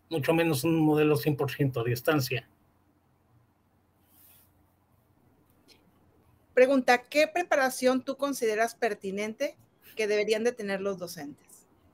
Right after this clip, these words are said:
Speaker 1: Una preparación más actualizada, precisamente lo que yo veo en sí en los pro-, programas académicos es que aún seguimos con el mismo modelo arcaico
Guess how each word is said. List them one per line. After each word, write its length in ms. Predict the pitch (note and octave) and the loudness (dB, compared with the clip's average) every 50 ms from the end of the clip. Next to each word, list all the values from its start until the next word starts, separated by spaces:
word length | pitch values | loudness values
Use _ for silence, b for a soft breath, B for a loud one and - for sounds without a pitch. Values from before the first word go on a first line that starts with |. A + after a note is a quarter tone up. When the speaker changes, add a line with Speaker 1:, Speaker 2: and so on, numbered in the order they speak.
| - - - - - - _ _ _ _ _ _ _ _ _ _ - | -20 -20 -20 -20 -20 -20 _ _ _ _ _ _ _ _ _ _ 0
Speaker 1:
Una 640 | E3 E3 E3 E3+ F3+ F3+ F3+ F3 E3+ E3 E3 D#3 C3 | 2 4 6 6 8 8 10 10 10 10 8 6 6
preparación 760 | - F3+ F3 F#3 F3+ F3 E3 - F3+ F3+ F3 F3 F3+ E3 D#3+ | 6 6 8 8 8 8 8 6 6 4 6 4 2 0 0
más 440 | D3+ D3+ D3+ D3+ D#3+ D#3+ D#3 D3 - | 0 0 2 2 4 2 2 2 0
actualizada, 1000 | D#3 - - - - D#3 D3+ D3 D3 C#3+ B2+ - - D#3 D3+ C#3+ A2 A2 G2+ - - _ _ _ _ _ _ _ _ _ _ - - - _ - D3+ | -2 -4 -4 0 2 4 4 4 4 2 0 2 2 2 4 2 2 0 -4 -10 -14 _ _ _ _ _ _ _ _ _ _ -20 -20 -8 _ 2 2
precisamente 720 | D3 - F3 E3+ E3+ F3 F#3 F#3+ F#3 F#3 F3+ F3+ F3+ F3 | 4 6 4 4 6 6 4 4 6 8 8 8 8 6
lo 200 | D#3+ D#3+ E3 - | 6 4 4 4
que 100 | - D#3+ | 2 4
yo 220 | D3 E3+ G3+ G#3 G3 | 6 6 6 8 6
veo 280 | G3 G3 F#3 F#3 F#3 | 4 4 2 2 2
en 160 | F3+ F3 E3+ | 2 2 2
sí 380 | D3+ C3 - - E3 D#3+ D#3+ D#3+ | 0 -2 -4 -4 -2 0 2 2
en 220 | D3+ D3 D3 C#3 | 2 4 4 4
los 200 | C3+ C3 B2+ B2+ - - - _ _ _ _ - | 2 2 0 -2 -6 -12 -20 _ _ _ _ 4
pro-, 560 | - D#3 D3+ D3+ D#3+ D#3 D3+ D3 D3 D3 - - _ | 6 6 6 6 4 0 -2 -4 -6 -8 -10 -2 _
programas 460 | - D3+ C#3+ D3 D3+ D3+ D#3 D3+ - | 8 8 8 10 8 8 6 6 4
académicos 760 | C#3 B2+ - C#3 C#3+ D3 D3+ D3 C#3 C3+ B2+ C#3 C3 - - b b b b b b - | 2 4 4 6 6 6 6 6 4 4 4 2 0 -2 -4 b b b b b b 2
es 140 | E3+ D#3 C#3+ | 2 4 6
que 120 | - E3+ | 6 6
aún 120 | E3+ F3+ G3 | 6 6 6
seguimos 480 | F#3+ E3+ E3 E3+ F3+ G3 G3 F#3+ F3 | 6 6 4 6 6 6 6 6 4
con 320 | - - D#3+ D#3 D#3 D3+ D3+ | 4 4 4 6 6 6 6
el 120 | D3+ D3+ | 6 6
mismo 500 | D3+ D3 D3+ D#3 D#3+ E3+ F#3 G3 F3 D#3+ | 6 6 6 6 6 6 6 6 6 6
modelo 600 | D#3 C#3+ C#3+ D3 D3 D3+ D3+ D3+ D#3+ D#3+ D#3+ D3+ | 6 6 6 6 6 6 6 8 8 8 8 8
arcaico 760 | D3 C#3 B2+ - - D#3+ G3 G#3+ F3+ D3+ - - D3+ D#3 D#3 | 6 6 4 2 4 6 6 8 6 4 4 6 4 4 4